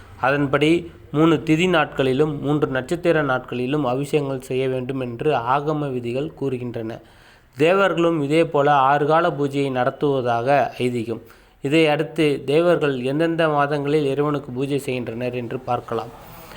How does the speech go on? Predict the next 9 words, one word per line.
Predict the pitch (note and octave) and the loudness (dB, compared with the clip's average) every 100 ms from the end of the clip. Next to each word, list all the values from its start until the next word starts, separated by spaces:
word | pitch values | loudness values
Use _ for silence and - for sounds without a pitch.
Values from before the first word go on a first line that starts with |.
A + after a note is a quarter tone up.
| - - | -18 -4
மனிதர்களின் | C#3 F#3 G#3 F#3+ F3+ E3+ | -2 2 2 2 2 2
வாழ்வில் | C#3+ D3 E3 E3 | 2 2 2 2
ஒரு | C#3 C#3 | 2 2
வருடம் | C3 C#3 D#3+ F3+ | 4 4 4 2
என்பது | D#3+ C#3+ C#3 C#3+ B2 | 2 0 0 0 0
தேவர்களுக்கு | C3+ D3 D#3 C#3 B2+ A#2+ - C#3 | 2 4 2 2 0 -2 -2 0
ஒரு | A#2+ A#2 | 0 -2
நாள் | A#2 B2+ C3+ | -4 -2 -2
ஆகும். | G#2+ G#2 - | -4 -8 -16